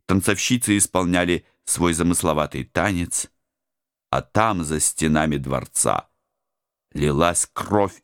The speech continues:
и кипел бой. Но об этом здесь все как будто забыли, всецело занятые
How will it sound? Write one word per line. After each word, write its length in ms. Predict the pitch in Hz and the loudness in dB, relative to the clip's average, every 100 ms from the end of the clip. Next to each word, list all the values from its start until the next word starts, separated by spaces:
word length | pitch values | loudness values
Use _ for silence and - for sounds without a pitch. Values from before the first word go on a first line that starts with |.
| - | -6
и 100 | 101 | -2
кипел 500 | - 90 95 92 90 | 0 0 2 2 0
бой. 600 | 76 73 78 65 - _ _ _ _ _ _ _ _ | -2 0 0 -2 -8 _ _ _ _ _ _ _ _
Но 240 | - 73 71 | -2 0 2
об 140 | 67 | 0
этом 300 | 80 82 92 | -2 0 0
здесь 420 | 82 73 85 87 | 0 0 2 2
все 240 | - - 85 | 0 -2 0
как 200 | 85 76 | -2 -2
будто 420 | 87 95 - 92 | -2 -4 -2 -2
забыли, 640 | 87 90 95 101 73 62 _ _ _ _ | 0 2 2 0 0 -4 _ _ _ _
всецело 800 | - - 71 65 - 95 98 95 | -2 0 0 -2 2 2 2 2
занятые 880 | 85 82 90 87 82 - 82 78 73 | 0 0 0 0 -4 0 2 2 -2